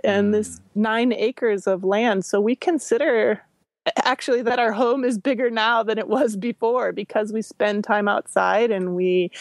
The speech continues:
Speaker 1: you know, the kids know how to track animal tracks and, you know, see that a fox has been walking by. And, you know, to us now, that's,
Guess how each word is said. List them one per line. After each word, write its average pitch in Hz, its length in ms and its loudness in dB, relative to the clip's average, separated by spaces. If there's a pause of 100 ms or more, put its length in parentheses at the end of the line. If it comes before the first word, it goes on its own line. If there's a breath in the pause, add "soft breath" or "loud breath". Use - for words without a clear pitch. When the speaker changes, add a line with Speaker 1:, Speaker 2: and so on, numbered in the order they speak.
(480 loud breath)
Speaker 1:
you 196 120 2
know, 180 240 2
the 202 100 -2
kids 196 320 -4
know 185 180 2
how 185 180 2
to 180 220 0 (340 loud breath)
track 185 540 -2
animal 202 400 0
tracks - 540 -2
and, 202 520 -4
you 208 120 2
know, 180 160 0
see 208 340 -2
that 202 160 0
a 190 60 -2
fox 196 420 -2
has 190 180 0
been 196 220 0
walking 196 420 -2
by. 180 380 2
And, 202 460 -4
you 214 100 2
know, 190 140 2 (140)
to - 200 0
us - 380 0
now, 190 320 2
that's, - 420 -4